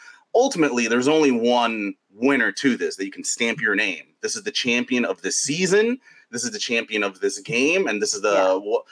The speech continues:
Speaker 1: this is the one we're gonna honor for the next couple of months, and the ones we try to replicate and, and copy. So, um, uh, really, the only thing that kept coming up in that poll, there weren't many responses objecting to it,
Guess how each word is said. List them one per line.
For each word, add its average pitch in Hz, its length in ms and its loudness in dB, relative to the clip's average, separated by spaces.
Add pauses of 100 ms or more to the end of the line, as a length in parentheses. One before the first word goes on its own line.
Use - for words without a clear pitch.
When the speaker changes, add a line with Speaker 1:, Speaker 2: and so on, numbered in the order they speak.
(140)
Speaker 1:
this 175 80 0
is 185 40 0
the 202 60 6
one 190 120 6
we're 175 120 4
gonna 165 80 4
honor 143 380 4
for 120 100 -6
the 113 80 0
next 120 220 -2
couple 113 240 0
of 107 60 2
months, 98 320 0
and 95 80 -2
the 95 40 0
ones 101 220 -2
we 101 40 -12
try 104 180 2
to 95 100 4
replicate 101 640 0
and, 82 140 -8
and 85 120 -12
copy. 90 460 -2
So, - 320 0 (400)
um, 107 680 2
uh, 151 60 2 (220)
really, 208 420 2
the 160 160 4
only 294 260 4
thing 185 260 0
that 151 140 0
kept 160 240 -2
coming 156 300 2
up 139 260 2
in 139 140 6
that 147 240 2
poll, 151 340 6
there 123 140 2
weren't 175 440 2
many 180 200 0
responses 131 680 0
objecting 113 720 2
to 156 200 4
it, 185 200 2